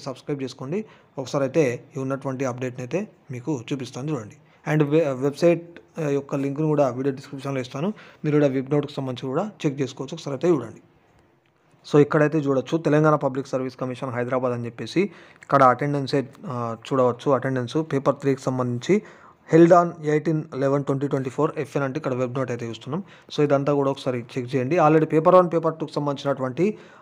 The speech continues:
అటెండెన్స్, ఆ, డీటెయిల్స్తో కూడా వీడియో చేసిన. So ఛానల్లో ఉంటుంది చూడండి. And ఇక్కడ the tentative district wise, ఆ,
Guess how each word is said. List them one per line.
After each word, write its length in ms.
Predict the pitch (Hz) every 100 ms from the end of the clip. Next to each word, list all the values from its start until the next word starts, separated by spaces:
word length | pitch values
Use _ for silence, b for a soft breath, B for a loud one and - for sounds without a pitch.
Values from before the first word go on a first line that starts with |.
| B 143
అటెండెన్స్, 500 | 185 180 185 170 175 156 -
ఆ, 40 | 135 131
డీటెయిల్స్తో 440 | 147 170 165 165 156 143
కూడా 160 | 143 113 B B B 139
వీడియో 160 | 156 156 139
చేసిన. 240 | 123 175 240 170 -
So 60 | 131 120
ఛానల్లో 300 | 135 135 131 123
ఉంటుంది 180 | 117 120
చూడండి. 340 | 117 127 202 B B 135
And 100 | 143 143
ఇక్కడ 160 | 180 160
the 60 | 151 -
tentative 360 | 151 160 170 165 147
district 300 | - 156 - - 151
wise, 200 | 156 156 - _ _ _
ఆ, 20 | 220